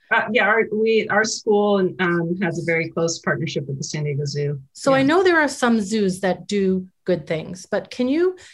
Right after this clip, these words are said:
Speaker 2: <sighs> can you explain how I can have better feelings about it <laughs> in my world?
Speaker 1: Well, first of all, yeah, I mean, I totally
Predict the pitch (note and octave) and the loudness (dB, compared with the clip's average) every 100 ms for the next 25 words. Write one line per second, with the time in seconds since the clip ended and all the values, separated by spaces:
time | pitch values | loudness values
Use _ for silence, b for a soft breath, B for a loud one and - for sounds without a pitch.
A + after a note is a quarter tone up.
0 | B _ _ - B B B B _ - | B _ _ -14 B B B B _ -20
1 | _ C4+ D#4 F#4 - - A3 G#3+ G#3+ G#3+ | _ 2 4 2 -2 -4 0 0 0 -4
2 | A3 B B _ G3+ F#3+ F#3+ F#3 F3+ F#3 | -8 B B _ -4 -2 -2 -2 -2 -2
3 | F3 F3 - F3 F#3 F#3 E3+ F3+ F#3+ F#3+ | -2 -2 0 0 -2 -2 -2 -2 -4 -6
4 | F#3+ F#3+ G3+ A#3+ A#3 - - A3 - C4+ | -8 -6 -4 -2 -2 0 0 2 2 0
5 | C4 C4 C4 A#3+ G#3 G3+ G3 F3 G#3 A3 | 0 -2 0 0 0 0 -2 0 2 2
6 | G#3+ A#3+ A#3+ - F#3 F3 E3+ F3 - F#3 | 2 0 -2 -2 0 2 2 -2 -4 -4
7 | F3+ - F3+ F3 - E3+ E3+ E3 - - | -2 -2 -4 -2 -2 -2 -2 -6 -12 -6
8 | F#3 E3 E3+ E3 | -4 -2 -2 -2